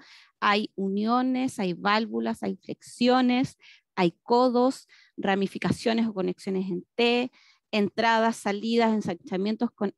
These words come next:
eh, y contracciones, además de los tubos. Ya hasta ahora habíamos visto solo los tubos, pero pasan todas estas otras cosas. En un sistema típico con tubos largos, estas pérdidas son menores en comparación con las pérdidas de carga por fricción.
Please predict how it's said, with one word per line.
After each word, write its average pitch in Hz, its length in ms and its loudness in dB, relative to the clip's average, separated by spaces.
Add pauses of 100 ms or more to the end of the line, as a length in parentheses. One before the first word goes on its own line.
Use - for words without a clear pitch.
(160)
eh, 175 260 0
y 180 160 -12
contracciones, 247 960 0
además 208 460 2 (260)
de 247 140 -2
los 277 160 -4
tubos. - 440 -4 (140)
Ya 220 280 2
hasta - 280 -4
ahora 226 160 4
habíamos 233 300 0
visto 233 180 -8
solo 285 240 0
los 311 140 2
tubos, 214 340 2
pero 202 140 -4
pasan 233 380 -4
todas 339 200 2
estas 330 220 -4
otras 311 220 -2
cosas. - 340 -10 (720)
En 214 120 -2
un 247 80 -4
sistema 269 380 0
típico 302 460 -2
con 269 160 -2
tubos 254 260 -2
largos, 277 380 0
estas 247 240 -6
pérdidas 233 460 -4
son 202 200 -4
menores 185 440 2
en 302 100 0
comparación 294 480 -4
con 277 100 -6
las 285 100 -2
pérdidas 277 280 0
de 285 80 -4
carga 269 240 -2
por - 160 -6
fricción. 226 500 -4